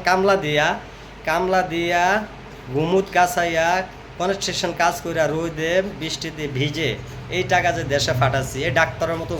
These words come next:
চোর, বাটফার, এমপি, মন্ত্রী, চেয়ারম্যান, মেম্বার, হ্যাঁ, এবং কি নেতা খেতা হইতে লইয়া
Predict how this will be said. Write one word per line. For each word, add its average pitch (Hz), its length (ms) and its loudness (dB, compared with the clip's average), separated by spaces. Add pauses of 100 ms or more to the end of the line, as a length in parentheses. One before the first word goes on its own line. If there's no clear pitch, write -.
চোর, 185 280 0
বাটফার, 185 480 2 (540)
এমপি, 190 360 4
মন্ত্রী, 196 520 2 (200)
চেয়ারম্যান, 180 460 4
মেম্বার, 180 520 2 (380)
হ্যাঁ, 185 340 6
এবং 208 280 4
কি 175 120 0
নেতা 160 320 2
খেতা 160 340 0
হইতে 151 260 -2
লইয়া 147 360 0